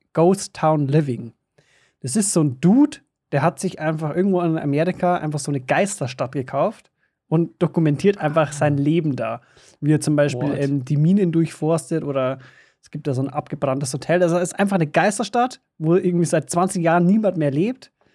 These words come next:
Speaker 1: Kein, kein Strom, kein fließend Wasser. Das fließend Wasser hat jetzt mittlerweile wieder, äh, hergestellt und <laughs> keine Ahnung, finde ich einfach irgendwie,
Speaker 2: <laughs>
Speaker 1: ir-, irgendwie spannend zuzuschauen. Das ist witzig.
Speaker 2: Geil.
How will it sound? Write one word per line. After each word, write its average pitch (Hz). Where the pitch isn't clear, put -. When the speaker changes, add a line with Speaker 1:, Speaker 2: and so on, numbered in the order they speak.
Speaker 1:
Kein, 160
kein 151
Strom, 208
kein 165
fließend 175
Wasser. 180
Das 160
fließend 151
Wasser 147
hat 139
jetzt 139
mittlerweile 139
wieder, 131
äh, 139
hergestellt 165
und -
<laughs> -
keine 151
Ahnung, 143
finde 185
ich 160
einfach 156
irgendwie, 170
Speaker 2:
<laughs> -
Speaker 1:
ir-, 185
irgendwie 214
spannend 175
zuzuschauen. 147
Das 127
ist 170
witzig. 147
Speaker 2:
Geil. -